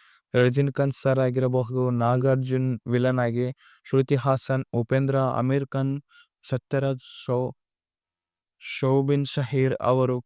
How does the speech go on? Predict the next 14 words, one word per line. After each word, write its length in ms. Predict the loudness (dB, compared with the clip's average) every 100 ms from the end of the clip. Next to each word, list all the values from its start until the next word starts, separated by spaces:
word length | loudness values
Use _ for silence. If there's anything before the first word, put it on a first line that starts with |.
| 0
ಕ್ಯಾರೆಕ್ಟರ್ 600 | 2 2 -2 -2 -2 -2 -8 _ _ _ _ _ _ _ 0
ಒಂದು 440 | 2 4 2 0
ಮಟ್-, 300 | 0 -2 -4 _ _ _ _ _ _ _ _ _ _
ಹ್ಯಾಟ್ಸ್ 440 | -8 -2 0 0 0
ಆಫ್. 320 | 0 _ -20 -8 -2
ಇವರೆಲ್ಲರನ್ನೂ 720 | 0 0 0 0 -2 -2 -2
ಲೋಕೇಶ್ 440 | -2 -2 -2 -4 -2
ರವರು 300 | 0 0 -2
ಹೇಗೆ 420 | -2 -2 0 -2 -4 _ _ _ 0
ಪ್ರೊಡ್ಯೂಸ್ 360 | 2 4 2
ಮಾಡಿದ್ದಾರೆ 560 | 2 2 2 2 2 2
ಅಂದ್ರೆ 340 | 0 -2 -2 -4 -8 _ _ _ _ _ _ _ -4
ಇಂತಹ 400 | -2 2 2 4 2 0 -2
ಕ್ಯಾರೆಕ್ಟರನ್ನು 840 | -2 0 -2 -2 -2 0 -2 -2